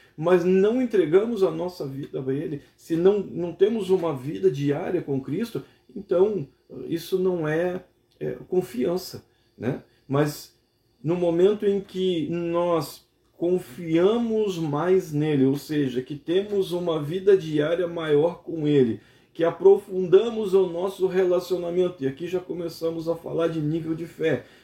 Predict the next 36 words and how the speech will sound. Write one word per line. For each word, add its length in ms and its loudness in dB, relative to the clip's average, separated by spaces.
aprofundamos 920 2
o 80 -2
nosso 320 -2
relacionamento 960 -4
com 320 -2
ele, 260 6
então 640 0
mais 840 4
de 180 0
Cristo 640 -4
habitará 1040 -2
em 100 -2
nós. 540 -8
E 120 2
mais 480 2
vamos 400 -2
desfrutar 760 -8
do 360 -4
poder. 480 4
Quando 240 -2
Cristo 440 -6
habita 380 -10
em 80 -4
nós, 480 -4
todos 440 0
os 200 -12
seus 320 -4
dons 400 -4
e 40 0
a 80 2
sua 240 -4
unção 560 -4
e 80 0
as 100 0
suas 300 0
bênçãos 600 -6